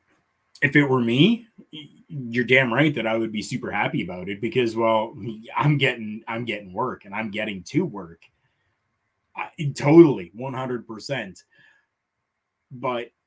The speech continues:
there comes a time where, yeah, maybe too much is just too much.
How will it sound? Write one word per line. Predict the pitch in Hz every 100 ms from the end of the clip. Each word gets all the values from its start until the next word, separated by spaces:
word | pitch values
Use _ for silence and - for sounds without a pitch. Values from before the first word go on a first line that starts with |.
| _
there | 139 135
comes | 147 147
a | 120
time | - 135 160 135 123 123
where, | 117 117 117 117 117 123 - _ - - -
yeah, | 123 135
maybe | 117 139 151
too | 147
much | 143 139 143
is | 113
just | - 123 -
too | 131
much. | 107 120 92 - -